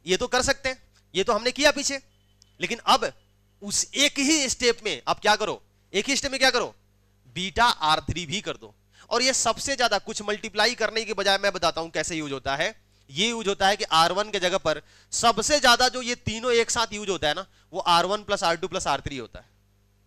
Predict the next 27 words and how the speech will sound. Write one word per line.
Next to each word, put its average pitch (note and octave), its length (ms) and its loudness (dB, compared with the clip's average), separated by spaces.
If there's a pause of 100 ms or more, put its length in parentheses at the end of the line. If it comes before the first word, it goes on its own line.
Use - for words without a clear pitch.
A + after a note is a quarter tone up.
(160)
समझ G3+ 200 -2
रहे A3+ 80 2
हैं F#3+ 60 2
क्या? G3 180 2 (320)
या G3+ 120 2
फिर G#3+ 160 -2
आर F3+ 200 4
वन G#3+ 140 -2
प्लस G#3 200 -2
आर G#3 100 2
टू A3 220 -10
माइनस G#3 400 2
आर F#3 120 2
थ्री E3 160 -8
होता C3 220 -8
है। - 60 -20 (580)
इस D4 140 0
तरह G#3+ 120 -2
से F3 100 -2
यूज C#3+ 120 -6
होगा, B2 120 -6 (260)
क्यों? A3 120 -4
इसमें A3 220 -2
वन G#3+ 160 0
मल्टीप्लाई G#3+ 520 -2
किए, A#3+ 180 -4 (160)
इसमें C4 300 0